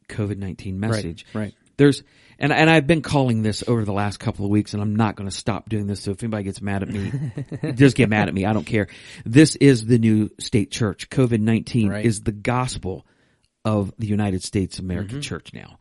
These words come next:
Speaker 2: Yep.
Speaker 1: And they have made that a, a gospel message,
Speaker 2: Mm-hmm.
Speaker 1: which is a false narrative, lying gospel. I'm not
Speaker 2: Right.
Speaker 1: saying there's not covid. We
Speaker 2: Right.
Speaker 1: all know that. You know that.
Speaker 2: Yep.
Speaker 1: But what I'm telling you is this,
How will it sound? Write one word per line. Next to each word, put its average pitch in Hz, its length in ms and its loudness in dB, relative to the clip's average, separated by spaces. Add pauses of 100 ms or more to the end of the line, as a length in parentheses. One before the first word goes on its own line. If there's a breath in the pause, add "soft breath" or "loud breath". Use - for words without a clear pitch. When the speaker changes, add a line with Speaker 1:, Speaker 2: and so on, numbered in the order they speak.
(120 soft breath)
Speaker 2:
Yep. 117 160 -8 (160 loud breath)
Speaker 1:
And 104 320 0
they 120 140 6
have 110 200 2
made 117 500 2
that 90 340 -8 (120)
a, 87 380 -10 (440)
a 107 80 -4
gospel 98 540 -6
message, 101 380 -4
Speaker 2:
Mm-hmm. 110 100 -8
Speaker 1:
which 123 140 -4
is 95 120 -10
a 92 140 -10
false 113 680 -2 (240)
narrative, 104 600 -2 (200)
lying 98 480 -6 (180)
gospel. 101 280 -8
I'm 175 60 -4
not 254 120 -2
Speaker 2:
Right. - 80 -
Speaker 1:
saying 247 340 -2 (300 loud breath)
there's 139 160 0
not 170 160 -2
covid. 180 380 0 (100)
We 104 60 -4
Speaker 2:
Right. 151 80 6
Speaker 1:
all 170 120 4
know 185 140 2
that. 110 140 2
You 147 160 -2
know 185 180 2
that. 107 180 0
Speaker 2:
Yep. 123 140 -6 (300 loud breath)
Speaker 1:
But 127 80 2
what 165 180 6
I'm 185 100 0
telling 165 320 -2
you 143 140 0
is 110 140 -4
this, 117 400 -8